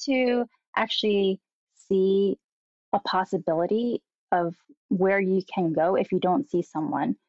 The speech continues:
who looks like you doing it. And so, um, I just had this,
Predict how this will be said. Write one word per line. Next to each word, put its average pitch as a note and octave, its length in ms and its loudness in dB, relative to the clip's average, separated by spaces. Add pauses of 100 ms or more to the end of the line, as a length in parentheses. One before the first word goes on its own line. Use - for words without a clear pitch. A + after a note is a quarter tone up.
(160)
who F3+ 100 0
looks F3 280 -2
like D3+ 200 -4
you F3+ 120 -4
doing D#3 340 -2
it. - 260 -4
And F#3 160 -2
so, E3+ 380 0 (580)
um, D#3 340 0
I G#3+ 100 2
just A#3+ 180 -2
had A3+ 220 0
this, G3 260 -4